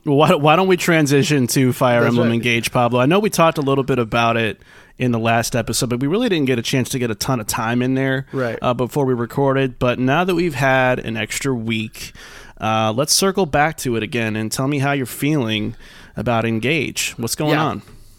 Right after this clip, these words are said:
Speaker 2: I, I'm still hooked with the, specifically with the gameplay mechanics. Uh, finding that moment-to-moment gameplay to be excellent. It's very deep, but, uh, base understanding of the mechanics still work really well. Uh, uh,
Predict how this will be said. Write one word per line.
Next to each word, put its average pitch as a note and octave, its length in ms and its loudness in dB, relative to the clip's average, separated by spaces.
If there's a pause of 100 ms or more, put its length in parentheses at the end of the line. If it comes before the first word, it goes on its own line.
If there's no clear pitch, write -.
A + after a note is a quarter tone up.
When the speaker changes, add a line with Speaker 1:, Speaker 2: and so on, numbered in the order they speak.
(120)
Speaker 2:
I, E3 160 -2
I'm G#3+ 160 0
still A3 260 0
hooked G3 220 0
with F#3 100 -2
the, E3+ 400 -4
specifically G3 520 -2
with E3+ 120 2
the D#3 60 -4
gameplay D3+ 340 -2
mechanics. C#3+ 680 -2
Uh, C#3+ 460 2 (320)
finding F#3 420 0
that E3 180 0
moment-to-moment D#3 720 0
gameplay D3 360 0
to C#3+ 100 -4
be C#3 320 -4
excellent. C#3+ 480 -4
It's - 120 -16
very F#3 300 0
deep, F3 380 -6 (460)
but, D3 640 0
uh, D3+ 260 0
base E3 400 -2
understanding D#3 500 -2
of D3 80 0
the C#3+ 60 -2
mechanics C3 800 -4
still D3 320 -2
work C3 220 -2
really C3+ 180 -2
well. A#2+ 420 -2
Uh, A#2+ 360 -2 (540)
uh, C#3 320 0